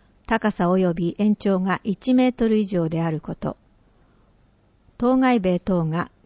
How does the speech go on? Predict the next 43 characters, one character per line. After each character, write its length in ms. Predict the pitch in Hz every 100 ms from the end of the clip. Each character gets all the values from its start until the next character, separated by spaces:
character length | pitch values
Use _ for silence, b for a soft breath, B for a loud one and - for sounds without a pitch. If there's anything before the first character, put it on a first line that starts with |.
| 262
建 260 | - 233 233
築 300 | - 226 202
基 160 | 220
準 220 | 202 233 240
法 260 | 214 202
上 220 | 190 196
の 240 | 185 190 -
道 260 | 208 240 226
路 120 | 175
に 160 | 170 180
接 200 | 185 180
し 220 | - -
て 100 | 202
い 160 | 190
る 100 | 180
こ 160 | 175 151
と。 220 | - - - _ _ _ _ _ _ _ _ _ b b b b b _ _ 190
住 180 | 214
宅 300 | 220 214 -
と 240 | - 220 -
ブ 120 | 208
ロ 120 | 233
ッ 20 | 240
ク 180 | -
塀 180 | 196 196
等 180 | - 190
の 160 | 175 165
状 220 | 190 202
態 300 | 202 185 185
を 100 | 185
確 280 | 202 - 240
認 240 | 233 226
し 80 | -
て 140 | 214
み 100 | 208
て 140 | 208 185
く 100 | 170
だ 140 | 170
さ 160 | - 175
い。 120 | - _ b b b b b _
自 180 | 190 208
分 280 | 202 226 214
や 220 | 196 214